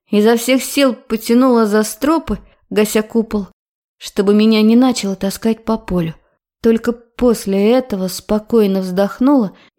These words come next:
и без сил повалилась на траву. В голове шумело,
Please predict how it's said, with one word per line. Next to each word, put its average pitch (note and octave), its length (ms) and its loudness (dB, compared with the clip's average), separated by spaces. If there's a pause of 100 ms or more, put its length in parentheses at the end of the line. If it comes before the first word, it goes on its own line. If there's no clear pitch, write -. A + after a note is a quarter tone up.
и B3+ 180 4
без G3+ 300 0
сил B3 400 0
повалилась F3 840 0
на E3 120 -2
траву. E3+ 520 -4 (420)
В F#3+ 100 -4
голове G#3+ 400 4
шумело, A3 720 0